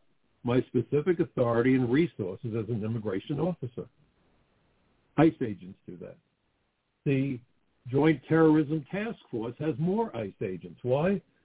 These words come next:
Because if you look at the nine eleven Commission report, and I provided testimony to the nine eleven Commission, I've investigated and arrested terrorists as an agent. They almost all commit immigration fraud. So what's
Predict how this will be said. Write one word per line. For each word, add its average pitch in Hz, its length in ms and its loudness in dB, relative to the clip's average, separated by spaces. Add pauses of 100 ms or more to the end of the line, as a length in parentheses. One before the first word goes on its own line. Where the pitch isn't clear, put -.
(120)
Because 131 220 4
if - 20 -8
you 123 140 2
look 147 240 4
at 139 60 -10
the 139 60 -2
nine 139 220 2
eleven 147 380 0
Commission 135 440 -4
report, 123 420 0
and 104 80 -8
I 107 60 -4
provided 123 480 0
testimony 104 600 0
to 104 120 0
the 90 60 -2
nine 95 240 0
eleven 92 320 -2
Commission, 101 400 0
I've 113 180 4
investigated 131 760 4
and 120 120 0
arrested 131 520 0
terrorists 90 480 -6
as 85 160 -4
an 101 120 -4
agent. 90 380 -6 (800)
They 156 140 4
almost 147 380 -2
all 139 280 0
commit 127 360 -4 (100)
immigration 120 720 -6
fraud. 175 380 2 (960)
So 127 80 4
what's 117 300 4